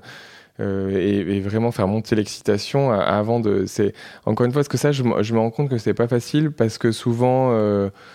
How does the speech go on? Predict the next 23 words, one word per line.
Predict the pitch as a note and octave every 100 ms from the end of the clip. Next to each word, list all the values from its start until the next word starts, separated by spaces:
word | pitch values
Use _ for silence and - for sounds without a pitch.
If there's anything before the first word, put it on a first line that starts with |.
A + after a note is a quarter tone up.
| -
ça | -
peut | G#2+ A2+
survenir | - A2 A#2 A#2
aussi | A2 -
avec | G#2+ G2+
des, | G#2 G2
des | G2 G#2 G#2
coups | G#2 -
d'un | G#2+ G2+
soir | - C3 C3 C3+
et, | A2
euh, | G2 F#2+ F#2+ F#2 F#2 F#2+ - - - - -
et, | G#2 G2+
euh, | G2 G2 F#2+ F#2 F#2+ E2+
il |
y | G#2+
a |
beaucoup | G2 G#2 A#2+
de, | A2 G#2 G2+
de | G#2
personnes | G2 G#2 G#2 B2 A#2+
qui, | - A2
euh, | G2+ G2 F#2+ F#2+